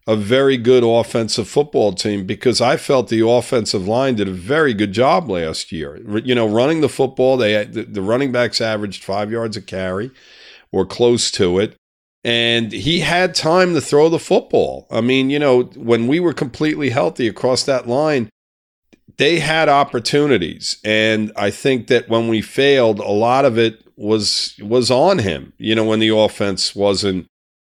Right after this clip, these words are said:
um, doing what we felt they should be doing in some of the bigger games down the stretch. So, you know, he's gonna be the difference maker right now. Um, whether,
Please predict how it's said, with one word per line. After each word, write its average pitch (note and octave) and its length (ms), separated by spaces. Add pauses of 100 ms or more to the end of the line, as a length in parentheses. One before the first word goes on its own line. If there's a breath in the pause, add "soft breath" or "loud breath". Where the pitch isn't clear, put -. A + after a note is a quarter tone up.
(200)
um, G2 520 (120)
doing A2+ 440
what G#2 260 (180)
we B2 280
felt G#2+ 360
they G2+ 140
should G2+ 340
be F#2+ 120
doing G2 340
in G2 100
some A2 300
of A2 60
the G#2 80
bigger G2+ 320
games G2+ 420
down F#2 240
the F2+ 80
stretch. F#2+ 400
So, G2 420 (520)
you B2+ 100
know, C3 80
he's D#3 280
gonna F3 200
be D3+ 160
the D3 80
difference C3+ 540
maker F2 400
right E2 260
now. D#2+ 420
Um, F#2+ 380
whether, G#2+ 360